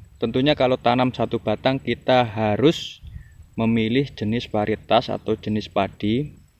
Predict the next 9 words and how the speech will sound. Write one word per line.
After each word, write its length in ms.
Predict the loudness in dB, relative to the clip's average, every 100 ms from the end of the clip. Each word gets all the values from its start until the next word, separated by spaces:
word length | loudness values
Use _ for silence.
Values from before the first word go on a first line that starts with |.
| _ _ _ _ _ _ _
yang 320 | 2 4 4
mempunyai 480 | 2 0 0 -2 -2
karakter 400 | -4 -4 -2 -4
anakan 440 | -4 -6 -6 -6 -4
yang 120 | -6
banyak. 320 | -6 -6 -6 -8 _ _ _ _ _ _ _ _ _ _ _ _ _ _ -20 -20 _ _ _ -20 _ _ _ _ -2
Apakah 400 | 2 4 2 0
bisa 480 | -2 0 2 2 0
anakan, 640 | 0 0 0 0 0 0